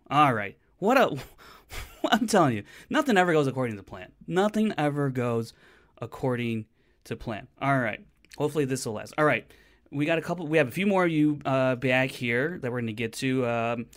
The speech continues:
just gonna go down the line as you came in here in the room, so, uh, bear with me. And we're gonna bring in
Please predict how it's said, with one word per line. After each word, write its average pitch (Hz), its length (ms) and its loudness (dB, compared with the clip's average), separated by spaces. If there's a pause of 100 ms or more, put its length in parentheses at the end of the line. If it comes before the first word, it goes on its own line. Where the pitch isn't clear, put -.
(160)
just - 60 -18
gonna 151 140 2
go 135 80 2
down 143 240 6
the 185 80 4
line 160 240 8
as 131 160 4
you 120 80 -8
came 135 200 4
in 135 100 4
here 127 100 0
in 113 60 -2
the 117 80 -4
room, 127 200 0
so, 113 380 -2 (340)
uh, 107 640 -4 (160)
bear 151 200 4
with 143 160 2
me. 139 260 0 (460)
And 123 460 0
we're 135 60 0
gonna 151 140 4
bring 233 360 6
in 127 560 4